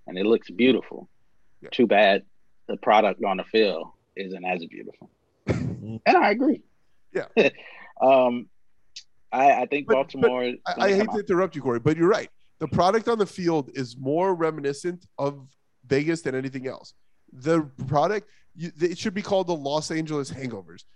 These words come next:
Speaker 2: because you, they could be fun, <laughs> and then,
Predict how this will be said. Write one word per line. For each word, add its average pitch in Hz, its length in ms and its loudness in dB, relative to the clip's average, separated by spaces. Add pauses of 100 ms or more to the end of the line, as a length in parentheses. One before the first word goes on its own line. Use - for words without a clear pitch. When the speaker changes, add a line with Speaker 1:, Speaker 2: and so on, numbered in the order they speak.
(140)
Speaker 2:
because 202 320 0 (600)
you, 151 160 -10 (760)
they 175 260 0
could 175 200 2
be 180 100 2
fun, 196 420 0 (260)
<laughs> - 260 -10
and 180 160 4
then, 185 280 4